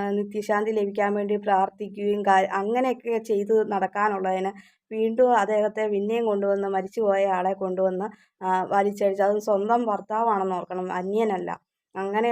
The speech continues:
ഒരു അന്യനാണെങ്കിൽ പോലും നമ്മൾ മരിച്ചു പോ-, കഴിഞ്ഞ ആളോട്, ആ, അങ്ങനെ ഒരു രീതി പരിഹസിക്കുകയും എടുക്കുകയും ചെയ്യുന്നത് ശരിയായ നടപടിയല്ല. ഇപ്പം ഈ രേണുവും രേണുവിൻ്റെ ഈ സുഹൃത്തും ചുമ്മാ കിടന്ന് കോപ്രായം കാണിച്ച് അത് എന്നിട്ട് യു-,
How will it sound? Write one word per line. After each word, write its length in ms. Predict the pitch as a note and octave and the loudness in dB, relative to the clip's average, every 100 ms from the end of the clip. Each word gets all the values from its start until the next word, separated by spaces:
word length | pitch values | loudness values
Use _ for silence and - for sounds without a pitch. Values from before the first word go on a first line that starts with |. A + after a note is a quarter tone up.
| A3+ | 0
ഒരു 140 | G#3 A3+ | 0 2
അന്യനാണെങ്കിൽ 720 | G#3 A3 B3 A#3+ A3+ B3 B3 | 2 0 0 2 2 0 0
പോലും 240 | A3 A3 | 0 0
നമ്മൾ 200 | G#3 G3+ G#3+ | -2 -2 -2
മരിച്ചു 360 | G3+ F#3+ - | -4 -6 -8
പോ-, 220 | A3+ G#3+ G#3 G#3 | -6 -2 -2 -2
കഴിഞ്ഞ 320 | G3+ G3 G3+ G3 | -2 -2 -2 -2
ആളോട്, 400 | F#3 F#3+ F#3+ G3 G#3 - _ | 0 0 0 -2 -4 -14 _
ആ, 100 | G3+ F#3 | -4 -2
അങ്ങനെ 280 | G3 G3 G#3 | -2 -2 0
ഒരു 140 | G3+ G3+ | -2 -2
രീതി 300 | G3 G3 G3+ | -2 -2 0
പരിഹസിക്കുകയും 680 | G3 F#3+ G3 G3 G3 G3+ G3+ | 0 0 -4 -4 -8 -2 -2
എടുക്കുകയും 340 | F#3+ G3 G3+ | -2 -2 -2
ചെയ്യുന്നത് 560 | G3 F#3 F#3+ F#3+ F#3+ G3 F#3+ | -2 -4 -2 0 0 0 -2
ശരിയായ 560 | - A3 A#3+ A#3 A3 A3+ A3+ - G#3 | -4 -4 0 2 4 2 -2 -6 -4
നടപടിയല്ല. 640 | G#3 G#3 A3+ A3 F#3 E3+ E3 _ _ _ | -2 0 0 0 0 -2 -8 _ _ _
ഇപ്പം 200 | G#3 A3 | -4 0
ഈ 120 | A3 A3+ | 0 2
രേണുവും 440 | G#3+ G#3+ A3+ B3 | 2 2 2 2
രേണുവിൻ്റെ 480 | A#3 A3 A3 A3+ A#3 | 2 2 0 2 2
ഈ 100 | A3 | 0
സുഹൃത്തും 480 | A3 G3+ G#3 G#3 G#3+ G#3+ | -2 -4 -4 -2 -4 -2
ചുമ്മാ 280 | G#3 G#3 G3+ | -4 -2 0
കിടന്ന് 340 | G3+ G3+ G3+ | 0 0 -2
കോപ്രായം 560 | G3+ G3 G3 G3 G3+ G#3 | -2 -2 0 0 0 0
കാണിച്ച് 420 | F#3+ F#3 F#3+ F#3+ G#3 - _ - | -2 -2 -4 -6 -10 -10 _ -2
അത് 180 | F#3+ G#3+ | 0 0
എന്നിട്ട് 300 | G#3 G#3 G#3 | 0 -2 -2
യു-, 180 | G3+ | -4